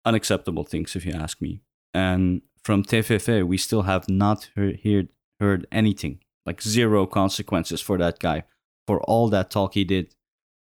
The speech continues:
um, it's still surprising to me. Uh,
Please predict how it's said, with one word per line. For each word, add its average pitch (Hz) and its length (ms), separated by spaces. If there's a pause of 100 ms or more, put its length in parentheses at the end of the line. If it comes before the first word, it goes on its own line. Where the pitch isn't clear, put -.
(160)
um, 87 460
it's - 180
still - 200
surprising 92 520
to - 160
me. 87 240 (260)
Uh, 90 160